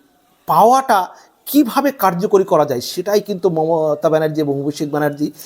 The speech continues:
আহ, একবারে সম্পূর্ণ প্রচেষ্টা লাগিয়ে দিয়েছেন। কিন্তু যেহেতু সাংগঠনিক দিকটা অভিষেক ব্যানার্জি দেখছেন,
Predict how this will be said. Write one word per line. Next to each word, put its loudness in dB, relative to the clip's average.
আহ, 0
একবারে 2
সম্পূর্ণ -2
প্রচেষ্টা -2
লাগিয়ে 0
দিয়েছেন। -8
কিন্তু -6
যেহেতু 2
সাংগঠনিক -2
দিকটা -2
অভিষেক -2
ব্যানার্জি 0
দেখছেন, -4